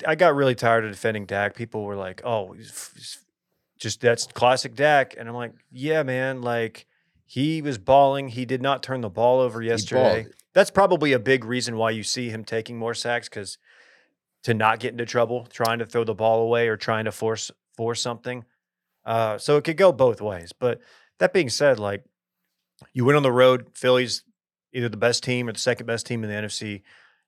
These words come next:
Speaker 1: You had a good chance to beat 'em. They basically tried to hand you the game. You failed. Um,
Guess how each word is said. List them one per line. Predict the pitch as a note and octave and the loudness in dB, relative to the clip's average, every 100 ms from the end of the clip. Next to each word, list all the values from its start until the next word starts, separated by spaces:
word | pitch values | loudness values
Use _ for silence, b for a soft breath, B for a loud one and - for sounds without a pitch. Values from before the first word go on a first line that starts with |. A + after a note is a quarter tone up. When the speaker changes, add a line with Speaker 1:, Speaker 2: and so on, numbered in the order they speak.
| _ | _
Speaker 1:
You | A2 G#2+ - | -10 -10 -4
had | A2 A#2+ | 2 4
a | A#2 | 2
good | G2+ - C3+ C#3+ | -2 2 4 4
chance | C#3 C3+ | 2 0
to | B2 | -2
beat | A2+ C3 | 0 2
'em. | C#3 C3+ | 2 2
They | A#2 | 2
basically | A#2 B2 - A#2 | 2 0 -2 -4
tried | - A#2 | 2 2
to | A#2+ | 2
hand | A2+ A#2+ | -2 -4
you | A#2 | -6
the | G#2+ | -6
game. | G#2+ A2+ A2 _ b b b | -4 -4 -4 _ b b b
You | B2 | -4
failed. | A#2+ - A2+ B2 C3+ A#2+ - - | -2 2 6 6 4 -2 -16 -8
Um, | A2 G#2+ G#2 F#2+ F2+ F2+ | -4 -2 -2 -4 -8 -14